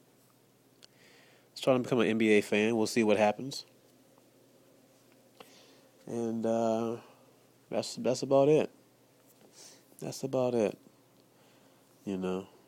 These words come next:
the N F L is wrapping up this season. We'll see what happens.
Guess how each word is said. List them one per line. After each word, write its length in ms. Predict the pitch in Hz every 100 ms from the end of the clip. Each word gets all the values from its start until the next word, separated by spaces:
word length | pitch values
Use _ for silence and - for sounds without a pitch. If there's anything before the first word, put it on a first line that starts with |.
| -
the 120 | 101
N 80 | 120
F 140 | 117
L 140 | 123 117
is 40 |
wrapping 380 | 110 113 110 117
up 180 | 113 -
this 220 | 127 123
season. 440 | - 113 110 110
We'll 120 | 110 117
see 160 | 120
what 160 | 107 107
happens. 500 | 107 104 117 123